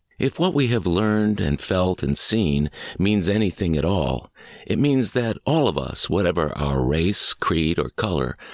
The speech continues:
are the children of a living creator with whom we may form a relationship upon simple and understandable terms as soon as we are willing and honest enough to try. Those having religious affiliations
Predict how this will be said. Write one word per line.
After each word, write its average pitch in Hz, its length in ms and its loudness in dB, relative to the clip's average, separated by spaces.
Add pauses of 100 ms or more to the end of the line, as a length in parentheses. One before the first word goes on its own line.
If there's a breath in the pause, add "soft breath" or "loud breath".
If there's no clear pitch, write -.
(160 loud breath)
are - 140 -2
the 107 140 0
children 117 500 0
of - 160 -2
a 82 60 2
living 90 420 0
creator 82 720 0 (340 loud breath)
with 117 220 0
whom 104 240 2
we 98 120 4
may 92 200 2
form 92 340 0
a 85 80 2
relationship 78 800 0 (300 loud breath)
upon 87 360 0
simple 90 600 0 (160 loud breath)
and 82 160 -2
understandable 90 760 0
terms 73 640 0
as 87 180 -2
soon 120 260 2
as 95 180 0
we 101 200 2
are 78 120 0
willing 73 520 0 (320 loud breath)
and 76 180 -2
honest 82 400 0
enough 69 240 -2
to - 80 -6
try. 67 640 -2 (420)
Those 104 260 0
having 101 320 0
religious 87 480 0
affiliations 80 840 0